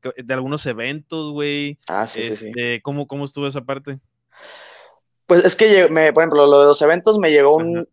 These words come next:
Speaker 2: un anuncio en Facebook que iban a
Speaker 1: Ok.
Speaker 2: hacer un, pues, un festival pequeño,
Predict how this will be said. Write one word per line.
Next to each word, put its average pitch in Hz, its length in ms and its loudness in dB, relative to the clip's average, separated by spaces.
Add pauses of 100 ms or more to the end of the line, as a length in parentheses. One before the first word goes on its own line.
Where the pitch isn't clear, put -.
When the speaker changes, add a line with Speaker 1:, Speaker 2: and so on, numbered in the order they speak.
(220)
Speaker 2:
un 156 140 -4
anuncio 156 320 -4
en 160 60 -8
Facebook 151 440 0 (360)
que 120 140 -2
iban 135 220 0
a 139 40 0
Speaker 1:
Ok. 135 60 -4
Speaker 2:
hacer 135 200 0
un, 151 560 -4 (640)
pues, 147 140 -4
un 170 100 0
festival 185 420 2
pequeño, 165 520 -2